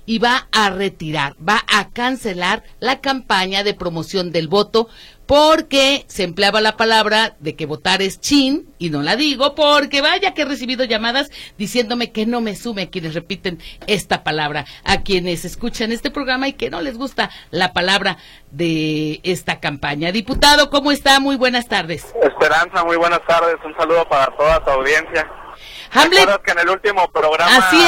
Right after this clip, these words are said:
Speaker 1: es, te quería hacer esa referencia. En la última entrevista hablaste del recurso que estaban presentando, la queja, la petición para que el Instituto Electoral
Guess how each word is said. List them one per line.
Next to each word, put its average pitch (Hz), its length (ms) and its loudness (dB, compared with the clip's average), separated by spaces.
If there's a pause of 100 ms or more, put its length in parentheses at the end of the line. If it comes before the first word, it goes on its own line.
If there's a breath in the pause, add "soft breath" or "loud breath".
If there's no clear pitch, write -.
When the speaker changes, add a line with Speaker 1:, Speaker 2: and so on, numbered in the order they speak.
(120)
Speaker 1:
es, - 260 -4
te 233 160 6
quería 277 200 4
hacer 349 180 4
esa 359 160 6
referencia. 339 460 4
En 339 60 4
la 311 60 10
última 370 220 2
entrevista 330 500 4
hablaste 311 440 2
del 262 180 0
recurso 247 400 -2
que 294 80 -6
estaban 269 380 2
presentando, 254 640 2 (240 loud breath)
la 202 220 0
queja, 285 340 4
la 220 160 2
petición 233 460 -4
para 269 160 4
que 226 140 -2
el 202 100 -6
Instituto 214 400 -10
Electoral 233 500 2